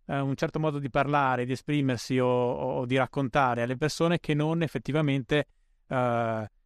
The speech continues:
agire a livello strutturale, come avrebbe detto un marxista una volta, cioè, eh, è su, su quelli che sono i problemi reali, dando le possibilità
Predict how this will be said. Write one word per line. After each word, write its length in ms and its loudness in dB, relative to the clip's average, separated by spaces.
agire 680 2
a 60 2
livello 260 2
strutturale, 640 2
come 160 -2
avrebbe 260 0
detto 220 -2
un 60 0
marxista 420 -4
una 140 -4
volta, 340 -2
cioè, 420 0
eh, 220 -2
è 300 -4
su, 200 -6
su 180 -8
quelli 200 2
che 80 -2
sono 200 -2
i 40 -2
problemi 380 0
reali, 640 2
dando 340 2
le 80 -2
possibilità 840 0